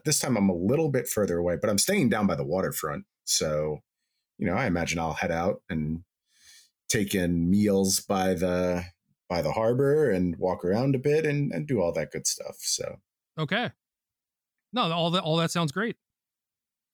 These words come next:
Speaker 1: Yeah, it should be good.
Speaker 2: Okay. Uh, modern deck.
Speaker 1: Your
Speaker 2: Uh,
Speaker 1: modern deck that you
Speaker 2: my,
Speaker 1: teased weeks ago,
Speaker 2: my
Speaker 1: finally
Speaker 2: modern
Speaker 1: paying
Speaker 2: deck.
Speaker 1: off.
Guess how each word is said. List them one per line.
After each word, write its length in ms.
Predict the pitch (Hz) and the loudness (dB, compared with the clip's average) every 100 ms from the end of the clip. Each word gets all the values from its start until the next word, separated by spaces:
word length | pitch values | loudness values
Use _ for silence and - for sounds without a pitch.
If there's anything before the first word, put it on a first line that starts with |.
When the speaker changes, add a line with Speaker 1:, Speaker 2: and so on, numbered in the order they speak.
| - | -4
Speaker 1:
Yeah, 100 | - | -2
it 60 | - | 0
should 160 | 143 | 0
be 80 | 131 | 0
good. 240 | 143 80 - _ _ _ _ _ _ _ _ _ _ _ _ _ - | 0 -2 -6 _ _ _ _ _ _ _ _ _ _ _ _ _ -6
Speaker 2:
Okay. 220 | 170 208 117 _ _ - | -2 -2 -4 _ _ -6
Uh, 600 | 170 170 170 165 165 165 - - | -2 0 0 2 2 0 -6 -6
modern 340 | 156 190 185 | -2 2 2
deck. 220 | 131 117 - _ _ _ _ _ _ _ _ _ _ _ _ _ - - | 0 -4 -10 _ _ _ _ _ _ _ _ _ _ _ _ _ -20 -8
Speaker 1:
Your 160 | 101 120 160 | 0 2 4
Speaker 2:
Uh, 40 | |
Speaker 1:
modern 340 | - 85 80 | 2 2 0
deck 460 | 78 80 73 - - _ _ | 0 -2 -4 -10 -20 _ _
that 120 | 117 | -2
you 80 | 117 | 2
Speaker 2:
my, 100 | 202 | 2
Speaker 1:
teased 540 | 294 147 139 95 - - | 4 4 4 2 0 -2
weeks 260 | 120 151 - | 0 2 0
ago, 380 | 98 78 80 - | 0 -2 -4 -8
Speaker 2:
my 180 | 143 160 | -4 0
Speaker 1:
finally 240 | 226 277 180 | 2 2 2
Speaker 2:
modern 80 | - | 2
Speaker 1:
paying 260 | 135 127 120 | 2 2 2
Speaker 2:
deck. 80 | 131 | 0
Speaker 1:
off. 420 | 120 - - - | -2 -4 -8 -10